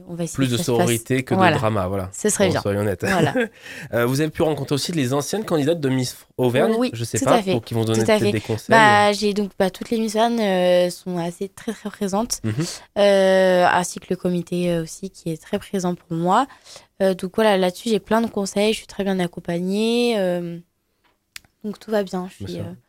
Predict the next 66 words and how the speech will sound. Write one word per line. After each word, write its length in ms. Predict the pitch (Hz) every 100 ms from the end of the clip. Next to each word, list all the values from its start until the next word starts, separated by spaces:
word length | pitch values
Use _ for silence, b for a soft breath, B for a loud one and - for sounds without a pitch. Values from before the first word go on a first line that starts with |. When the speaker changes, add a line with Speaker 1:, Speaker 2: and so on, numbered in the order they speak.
| _ -
Speaker 1:
bien 160 | 240
préparée. 420 | 240 240 190 170 - b b
Speaker 2:
Alors, 320 | 117 120 - -
l'Auvergne 480 | 117 139 139 190
n'a 140 | 131 107
jamais 260 | 120 170
été 160 | 175 135
couronnée 520 | - 131 117 107 143 226
Speaker 1:
Oui. 140 | 214
Speaker 2:
pour 80 | 190
l'instant. 340 | 104 - 135
Pas 160 | 165 165
de 60 | -
pression, 500 | 147 131 - 143 127
hein, 140 | 120 302
surtout 380 | 240 311 247 190
pas, 120 | 175
Speaker 1:
<laughs> 20 |
Non, 60 | 170
Speaker 2:
bien 80 | 156
Speaker 1:
à 60 |
Speaker 2:
sûr. 80 | 160
Speaker 1:
peine. 340 | 202 196 196 196 202
Speaker 2:
Et, 180 | 123 127
et 220 | 135 123
pas, 180 | - 123
et 80 | 127
vraiment, 280 | 131 151 151
le, 160 | 127
l'idée, 200 | 120 131
c'est 140 | 135 120
pas 120 | 127
d'évaluer 360 | 123 123 127
les 100 | 120
précédentes 480 | 104 113 110 123 127
parce 140 | 104 -
que 80 |
c'est 160 | 110 107
très 280 | - - 123
dur 200 | 127 123
de 100 | 107
gagner 260 | 107 110
Miss 200 | 107 101
France, 240 | - 131 110
bien 100 | 110
sûr. 240 | - 175 - B B
Mais 220 | 131 135 -
ça 160 | -
serait 180 | 139 147
quoi 140 | 139 196
un 80 |
peu 220 | - 147 147
l'ingrédient, 1120 | 123 135 151 135 147 143 127 147 165 202 -
euh, 300 | 127 117 120
que 60 | 113
vous 80 | 117
allez 100 | 117
essayer 200 | 113 135
de 60 | 127
mettre 260 | 123 147
pour 160 | - 101
gagner 240 | 107 107 147
justement 260 | - 117
cette 180 | - 110
fois-ci, 440 | 110 - - 147 123
euh, 240 | 104